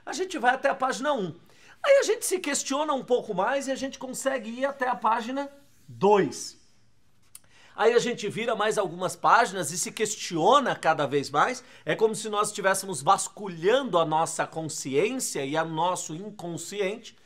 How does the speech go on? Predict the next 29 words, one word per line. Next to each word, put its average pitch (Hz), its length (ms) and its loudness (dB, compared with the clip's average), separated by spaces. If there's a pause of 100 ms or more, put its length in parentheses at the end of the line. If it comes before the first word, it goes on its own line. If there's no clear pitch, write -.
(260)
E 311 80 -2
aí 277 160 4
a 269 60 4
gente 254 200 -4
consegue 262 400 -6
chegar 226 360 -2
até 240 200 -4
uma 247 200 -2
página 220 560 2 (400)
três. 196 600 2 (420)
Então 440 120 -4
você 440 200 -2
está 277 360 4
fazendo 190 360 0
um 165 60 -8
processo 160 420 -4
de 147 60 -4
auto-coaching, 214 640 -2
você 285 260 -8
consegue 254 540 -6
ir 285 40 -6
até 254 240 -6
a 233 60 -2
página 262 520 -2 (460)
três 262 480 4
desse 175 300 -6
processo 165 540 -8
de 143 200 -8
reflexão, 180 1200 -2